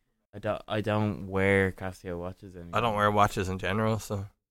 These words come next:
Speaker 1: It's 'cause you can't tell the time.
Speaker 2: I can tell the time. I just, I, I just hate having a watch on.
Speaker 1: I used to get called, I used to get awfully bullied for wearing a, a,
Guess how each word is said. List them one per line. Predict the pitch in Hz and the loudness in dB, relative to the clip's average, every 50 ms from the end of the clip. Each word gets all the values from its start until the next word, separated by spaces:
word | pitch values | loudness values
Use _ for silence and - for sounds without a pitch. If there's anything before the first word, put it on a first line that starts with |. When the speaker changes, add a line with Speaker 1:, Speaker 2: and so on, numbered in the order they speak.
| _ _ _ | _ _ _
Speaker 1:
It's | - _ | -8 _
'cause | - 117 107 | -2 -2 0
you | 107 | 0
can't | - 110 104 98 | 2 2 2 4
tell | 98 98 95 87 | 4 2 2 0
the | 87 | -2
time. | 85 - 92 95 95 95 95 92 90 90 - - _ _ _ _ _ _ _ _ _ _ _ | -2 -2 0 0 2 0 0 -2 -4 -6 -8 -14 _ _ _ _ _ _ _ _ _ _ _
Speaker 2:
I | - - | -10 -6
can | - 175 | -6 2
tell | - 214 196 175 | 8 8 10 10
the | 131 117 | 10 8
time. | - 117 107 127 143 143 120 | 4 4 4 6 6 6 6
I | 113 113 | 6 6
just, | 110 117 110 - - - - _ _ | 4 2 0 -2 -6 -12 -14 _ _
I, | - 113 - _ _ - | -18 -18 -18 _ _ -18
I | 110 | -16
just | 107 - 143 - - | -14 -14 -14 -10 -6
hate | 82 87 104 | -4 -4 -2
having | 110 107 104 95 90 | -2 -2 -2 -2 -4
a | |
watch | 87 90 107 123 - 139 | -6 -6 -8 -6 -4 -4
on. | 131 123 117 - _ _ _ _ _ _ _ _ - | -4 -4 -6 -8 _ _ _ _ _ _ _ _ 4
Speaker 1:
I | 151 190 | 6 8
used | 233 247 262 233 - - | 8 8 8 6 6 2
to | 208 | 2
get | 185 202 190 180 - | 6 8 6 6 6
called, | - 170 160 165 160 160 156 151 139 127 117 117 101 82 71 78 - - _ _ _ _ _ | 8 10 12 12 12 12 12 12 12 10 6 2 -2 -4 -4 -8 -16 -20 _ _ _ _ _
I | - 131 156 | 2 4 4
used | 180 202 214 208 165 - | 4 4 4 2 2 2
to | 175 165 | 0 2
get | 151 147 147 131 120 - - - _ _ _ _ _ _ _ - | 4 6 6 6 6 4 0 -8 _ _ _ _ _ _ _ 6
awfully | 131 143 156 143 - - 147 135 | 8 10 10 8 6 4 2 2
bullied | 120 107 - 123 123 123 120 117 113 101 - | 2 2 4 6 6 8 8 6 6 4 4
for | 117 107 | 4 4
wearing | 104 107 104 104 104 104 104 101 | 6 6 8 8 6 6 6 4
a, | 98 95 | 4 2
a, | 95 71 62 98 98 95 95 92 82 | 0 2 2 4 4 4 4 2 0